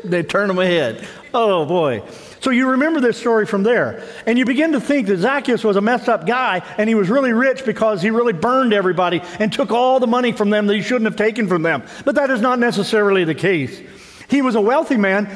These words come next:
because of the particular area he was at, had a strong economy. I have been to Jericho a couple of times.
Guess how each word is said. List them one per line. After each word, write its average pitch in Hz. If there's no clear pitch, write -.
because 233
of 220
the 226
particular 208
area 240
he 214
was 190
at, 240
had 233
a 202
strong 247
economy. 220
I 220
have 214
been 240
to 208
Jericho 170
a 190
couple 233
of 190
times. 170